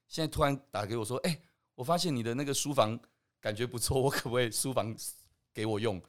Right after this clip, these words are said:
我说：“给个头啦，我自己，我自己也要啊。”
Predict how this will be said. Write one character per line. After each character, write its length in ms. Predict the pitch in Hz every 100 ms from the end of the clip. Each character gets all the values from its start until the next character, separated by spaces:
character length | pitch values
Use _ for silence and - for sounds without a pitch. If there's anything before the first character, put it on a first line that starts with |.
| _ -
我 100 | 143
说 320 | - 196 202 - _ -
：“给 100 | 160
个 180 | 135
头 300 | 143 - 110
啦， 180 | 135 123 - -
我 120 | 151
自 180 | 147 240
己， 280 | 175 131 117 _ _
我 120 | 147
自 160 | - 214
己 180 | 151
也 140 | 120 120
要 180 | 156 113
啊。” 220 | 98